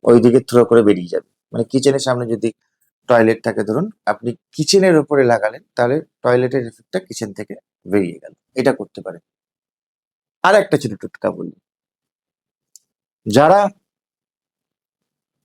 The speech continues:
কিচেনের মধ্যে ফ্রিজ রাখেন, সেক্ষেত্রেও কিন্তু অনেক সময় এই সমস্যাগুলো আসে। কিচেনের মধ্যেই অনেকে কিচেন রুমের মধ্যে ফ্রিজ রাখেন অনেক সময়।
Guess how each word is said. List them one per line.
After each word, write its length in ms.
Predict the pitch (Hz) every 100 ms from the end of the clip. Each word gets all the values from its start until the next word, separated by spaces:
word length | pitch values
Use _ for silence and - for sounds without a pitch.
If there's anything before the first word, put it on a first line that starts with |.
| _ _ _ _
কিচেনের 500 | 165 175 208 220 214
মধ্যে 440 | 180 156 175 151 208
ফ্রিজ 520 | - 185 202 185 127
রাখেন, 320 | 101 - 101 - _ _ _ _ _ _ _ _
সেক্ষেত্রেও 600 | - 156 151 170 170 175
কিন্তু 340 | 175 151 143 151
অনেক 220 | 127 127
সময় 360 | - 131 160 196 _ _ _ _ _
এই 140 | 131 139
সমস্যাগুলো 640 | 131 120 117 127 123 123
আসে। 240 | 107 -
কিচেনের 360 | 104 113 131 131
মধ্যেই 320 | 120 113 165
অনেকে 400 | 151 120 131 202 - _ _ _ -
কিচেন 320 | 120 139 123
রুমের 260 | 123 143
মধ্যে 400 | 139 123 - 135 - _
ফ্রিজ 340 | - 139 117
রাখেন 300 | 104 90 - _ _ _
অনেক 220 | 110 107
সময়। 220 | - 80